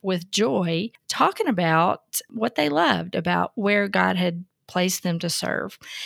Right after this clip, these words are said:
And so they inspired me to count the benefits that I've experienced being married to the ministry. So I made a list of my top ten blessings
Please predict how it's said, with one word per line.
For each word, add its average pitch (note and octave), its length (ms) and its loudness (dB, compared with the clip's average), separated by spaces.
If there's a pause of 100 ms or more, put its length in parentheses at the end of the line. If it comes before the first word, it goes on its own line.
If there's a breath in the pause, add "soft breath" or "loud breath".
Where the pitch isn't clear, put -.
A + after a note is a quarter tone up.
(180 loud breath)
And C4+ 120 0
so D#4+ 140 4
they B4 320 2
inspired F#3+ 680 2
me A3 760 2
to E4+ 140 -2
count F#3+ 420 0
the G#3 60 -2
benefits A#3+ 560 0
that D#4+ 140 0
I've A4 240 2
experienced E3 880 -4 (160)
being F3+ 440 2
married E3+ 400 2
to E3+ 120 -2
the E3 100 -2
ministry. D#3+ 600 -2 (460 loud breath)
So - 240 2
I F3+ 460 4
made F3+ 220 4
a D#4+ 60 2
list B3+ 480 2
of G#3+ 60 2
my F#3+ 160 2
top - 360 0
ten F3+ 520 0 (160)
blessings F3 800 -2